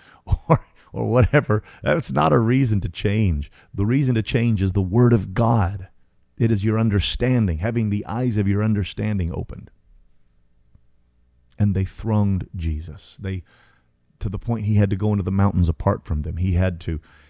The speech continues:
he had to go through their midst to escape from them. He, weary, he would, he would lay down at night, exhausted.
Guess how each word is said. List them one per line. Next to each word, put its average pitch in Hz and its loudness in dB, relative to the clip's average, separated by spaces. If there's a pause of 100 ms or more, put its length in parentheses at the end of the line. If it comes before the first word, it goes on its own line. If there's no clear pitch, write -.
he 113 -4
had 101 0
to 95 -4
go 107 -2
through 107 -2
their 104 6
midst - 0
to 95 -2
escape 101 -4
from 80 -6
them. 69 -8 (380)
He, 107 -6
weary, 101 0
he 95 -4
would, 82 -2
he 95 0
would 90 -2
lay 104 -2
down 92 -2
at - -6
night, 85 -4
exhausted. 87 -6